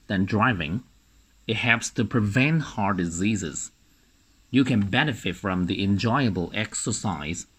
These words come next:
without polluting the environment. Bicycling helps to control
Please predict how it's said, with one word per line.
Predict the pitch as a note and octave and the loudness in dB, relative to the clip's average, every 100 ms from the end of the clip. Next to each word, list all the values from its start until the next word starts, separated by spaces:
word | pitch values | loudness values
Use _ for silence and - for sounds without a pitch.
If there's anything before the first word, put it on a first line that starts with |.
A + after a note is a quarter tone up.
| _ | _
without | F#2 E2+ G#2 G#2+ B2 - | -6 2 4 4 2 -4
polluting | B2 G2+ A#2 F#3 D3 F#2+ B2+ - | -2 0 4 4 4 2 -2 -4
the | A#2 | -2
environment. | G2 F#2+ G2 F#2+ F2 D2 C2 - - _ _ _ _ _ _ _ _ _ _ _ _ - | -2 -2 0 0 0 -4 -8 -14 -20 _ _ _ _ _ _ _ _ _ _ _ _ -2
Bicycling | A2+ D3 G#3 F#3+ - A#2+ G#2 | 4 6 6 4 2 4 4
helps | G#2 A#2+ A2+ - | 4 2 0 0
to | - | -2
control | B2 B2 A2+ - D#3+ C#3+ F2 G#2+ | 0 2 2 2 2 4 4 2